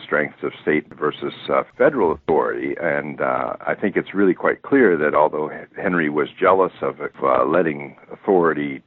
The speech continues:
be transferred from, from the state to, uh, to Congress, just as he had been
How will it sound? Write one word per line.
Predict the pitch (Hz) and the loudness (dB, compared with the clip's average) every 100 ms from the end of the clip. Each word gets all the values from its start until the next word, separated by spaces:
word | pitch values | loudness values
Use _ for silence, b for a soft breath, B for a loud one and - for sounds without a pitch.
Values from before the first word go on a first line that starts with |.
| _ | _
be | - 76 | -8 -6
transferred | - 90 85 - - 73 69 - | -2 0 0 -4 -4 0 0 -4
from, | - 73 69 - B B B B - | -4 -4 -4 -10 B B B B -2
from | 82 78 | 0 0
the | 71 - | -6 -2
state | 85 82 - | 0 0 -2
to, | - 76 69 67 | -4 -2 -2 -2
uh, | 67 64 | -2 -2
to | - - | -4 -6
Congress, | - 90 92 80 78 - - - | -2 0 0 0 -4 -4 -8 -2
just | 90 - | -2 0
as | 76 - | -4 -2
he | 82 | -2
had | 78 73 | 0 -2
been | 78 73 | -4 -4